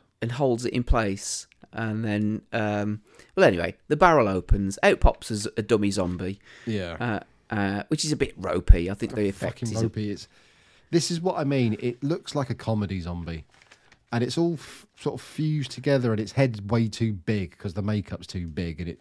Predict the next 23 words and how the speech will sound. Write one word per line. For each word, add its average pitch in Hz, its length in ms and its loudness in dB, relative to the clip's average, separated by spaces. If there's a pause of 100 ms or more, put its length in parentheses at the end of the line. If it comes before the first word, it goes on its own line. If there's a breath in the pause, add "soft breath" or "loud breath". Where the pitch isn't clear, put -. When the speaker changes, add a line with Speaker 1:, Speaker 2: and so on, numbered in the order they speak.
(140)
Speaker 2:
it - 120 -12
doesn't 117 320 0
look 117 200 -4
like 95 180 -6
a 101 40 -6
human. 82 480 -6 (480)
Speaker 1:
No. 92 300 -2 (1040 soft breath)
It's - 220 0
a 240 40 0
bit - 320 -2
like 117 540 0 (360)
the 139 100 0
zombie 135 680 0
that, - 200 -8 (120)
that - 300 0
in 123 340 0
the 139 120 0
original, 101 480 -2 (180)
if 113 160 -4
I 117 60 4
remember 104 360 2
rightly, 92 540 -4
where 104 460 2